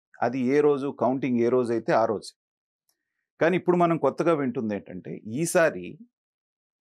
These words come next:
రాష్ట్రం ఆంధ్రప్రదేశ్ పుట్టిన తర్వాతనే, ఎప్పుడూ లేనటువంటి, ఆంధ్ర రాష్ట్రంగా అవతరించిన తర్వాత ఎప్పుడూ లేనంతగా,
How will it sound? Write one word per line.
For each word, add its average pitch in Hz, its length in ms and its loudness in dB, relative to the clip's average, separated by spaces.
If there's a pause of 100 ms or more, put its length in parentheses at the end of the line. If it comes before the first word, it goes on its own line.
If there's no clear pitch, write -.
(360)
రాష్ట్రం 110 520 2
ఆంధ్రప్రదేశ్ 151 760 2
పుట్టిన 156 260 -4
తర్వాతనే, 120 680 0 (1000)
ఎప్పుడూ 190 440 4
లేనటువంటి, 151 540 2
ఆంధ్ర 127 280 0
రాష్ట్రంగా 131 440 0
అవతరించిన 117 500 -4
తర్వాత 110 360 -2
ఎప్పుడూ 120 480 -4
లేనంతగా, 113 680 0